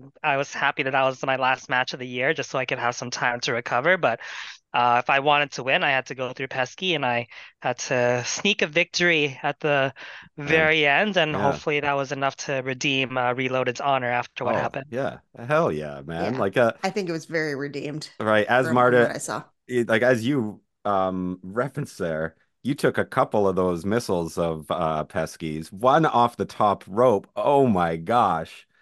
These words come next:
Speaker 2: Uh, that, that one scared the heck out of me. But you got that fighting spirit, Jackie. It's what we all love about you. And you kept kicking out, and you kept finding ways to,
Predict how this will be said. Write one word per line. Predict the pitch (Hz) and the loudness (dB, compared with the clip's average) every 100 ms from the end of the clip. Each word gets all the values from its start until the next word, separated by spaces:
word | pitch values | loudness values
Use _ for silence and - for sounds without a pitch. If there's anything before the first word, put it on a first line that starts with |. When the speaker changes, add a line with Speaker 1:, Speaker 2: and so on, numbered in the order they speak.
| _ _ - | _ _ -2
Speaker 2:
Uh, | 95 90 87 87 | 2 4 4 2
that, | 92 120 - | 4 2 2
that | 95 110 135 | 0 2 2
one | 98 90 | 2 0
scared | - 101 85 | -2 -2 -2
the | |
heck | 113 - | -4 -2
out | |
of | 82 | -2
me. | 82 | -2
But | 80 113 - | 0 0 0
you | 87 | 0
got | 110 | 2
that | 110 - | 2 2
fighting | 107 107 104 | 0 0 -2
spirit, | - 113 107 | 0 0 0
Jackie. | 92 95 92 98 | 0 -2 -2 -2
It's | 101 | -2
what | 90 | -2
we | 98 | 0
all | 101 | 2
love | 104 | 2
about | 95 92 90 82 | 0 0 0 -2
you. | 92 | -4
And | |
you | 85 | -4
kept | - 110 - | -2 -4 -4
kicking | - 107 107 | -8 -4 -4
out, | 104 101 - | -2 -2 -4
and | 90 | -6
you | 82 | -6
kept | - 110 | -4 -4
finding | - 104 101 98 | 0 0 0 -2
ways | 98 101 98 - | 0 0 -2 -4
to, | 90 | -4